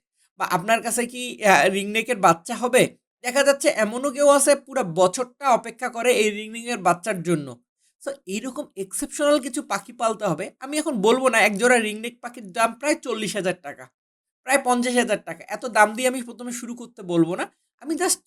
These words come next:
বলতেছি আপনাকে। তো আপনারা যে কাজটুকু করবেন, সাপোজ আপনি আপনার, আহ, এবিআরে চার জোড়া বাজিরিকা পাখি রাখলেন, আহ, চার জোড়া ঘুঘু রাখলেন, আহ, চার জোড়া হচ্ছে ফিন্স রাখলেন, এইভাবে সবগুলো অল্প অল্প করে রাখলেন, দুই জোড়া লাভবার্ড রাখলেন, দুই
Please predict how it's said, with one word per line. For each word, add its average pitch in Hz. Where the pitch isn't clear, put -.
বলতেছি 240
আপনাকে। 156
তো -
আপনারা 302
যে 247
কাজটুকু 254
করবেন, 214
সাপোজ 262
আপনি 240
আপনার, 240
আহ, -
এবিআরে 240
চার 220
জোড়া 233
বাজিরিকা 214
পাখি 220
রাখলেন, 208
আহ, 202
চার 208
জোড়া 220
ঘুঘু 190
রাখলেন, 202
আহ, 202
চার 208
জোড়া 214
হচ্ছে 208
ফিন্স 240
রাখলেন, 208
এইভাবে 277
সবগুলো 226
অল্প 233
অল্প 233
করে 240
রাখলেন, 208
দুই 214
জোড়া 220
লাভবার্ড 208
রাখলেন, 214
দুই 208